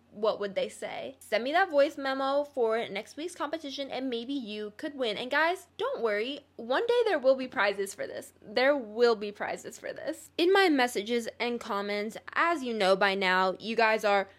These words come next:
psychotic, you're crazy. So someone said, "Are you just copying the same burps, or is each burp recorded specifically for each vid?" I said, "A new burp for every vid." I love that that was on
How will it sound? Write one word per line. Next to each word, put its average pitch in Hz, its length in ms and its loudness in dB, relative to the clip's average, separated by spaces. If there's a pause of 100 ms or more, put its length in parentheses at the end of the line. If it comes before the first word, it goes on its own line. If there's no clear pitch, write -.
(180)
psychotic, 196 1200 2
you're 208 360 0
crazy. 208 1000 -2 (200)
So 302 120 -2
someone 359 280 0
said, 302 280 4
"Are 254 80 4
you 254 200 -4
just - 200 0
copying 277 520 0
the 349 100 0
same 233 460 -4
burps, 190 420 -2 (220)
or 254 80 4
is 262 200 4
each - 400 -4
burp 214 380 4
recorded 247 560 -2
specifically 320 800 -4 (260)
for 254 220 2
each 262 260 -8 (120)
vid?" 202 420 -2 (220)
I 359 80 -2
said, 370 280 -6
"A 330 60 0
new 320 240 2
burp 262 300 2
for 226 140 -8
every 214 360 -2
vid." 160 380 4 (180)
I 320 220 8
love 302 320 4
that 480 160 0
that 233 180 4
was 277 240 2
on 240 560 -2